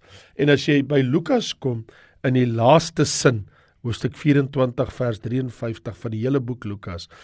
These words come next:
hulle was gedurig in die tempel en het God geprys en gedank. Wow, die boek Lukas begin by die tempel en die boek Lukas eindig by die tempel. Wow. Lukas een vers nege,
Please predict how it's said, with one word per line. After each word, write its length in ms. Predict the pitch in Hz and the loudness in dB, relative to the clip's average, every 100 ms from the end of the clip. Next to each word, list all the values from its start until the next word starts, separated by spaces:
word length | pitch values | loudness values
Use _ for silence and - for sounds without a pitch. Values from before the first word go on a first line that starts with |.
| - | -12
hulle 140 | 98 117 | -4 0
was 200 | 123 - | 0 -2
gedurig 500 | 113 98 131 143 - | -4 0 2 4 0
in 120 | 127 | -4
die 160 | 120 110 - | -4 -6 -2
tempel 480 | 135 120 - 95 85 - - - | 0 0 -6 -12 -12 -18 -20 -10
en 80 | |
het 160 | 104 - | -10 -6
God 280 | 82 123 - | -4 -2 -4
geprys 540 | - 98 110 110 - | -10 -6 -2 -2 -2
en 120 | 98 95 | -8 -10
gedank. 500 | 95 85 73 76 _ _ _ - | -12 -14 -14 -16 _ _ _ -10
Wow, 400 | 92 127 104 82 _ _ - - - | 0 2 2 0 _ _ -20 -10 -2
die 120 | 143 | 0
boek 400 | 107 165 254 135 | 4 4 6 4
Lukas 420 | 156 - 175 - - | 2 6 4 4 -2
begin 520 | 127 - - 202 202 | -8 -8 0 2 4
by 80 | 202 | 6
die 140 | 202 190 | 4 2
tempel 560 | - 196 185 226 247 262 _ _ _ _ - - | 4 4 4 -2 -4 -6 _ _ _ _ -14 -4
en 160 | 123 104 | -2 -2
die 100 | 110 | -4
boek 300 | 107 135 151 | 0 0 2
Lukas 480 | 123 135 - 113 - - _ - - | 0 0 0 -4 -6 -16 _ -6 4
eindig 360 | 160 147 135 - | 6 6 4 2
by 60 | 123 | 0
die 120 | 113 - | 0 -2
tempel. 500 | 98 92 - 80 76 _ | -6 -6 -10 -12 -14 _
Wow. 460 | 82 92 92 60 - - - - | -12 -8 -8 -10 -14 -20 -20 -4
Lukas 400 | 113 131 185 - | 0 4 4 4
een 220 | 254 202 | 4 4
vers 300 | 175 196 175 175 | 8 6 6 2
nege, 400 | 180 175 196 | 2 2 0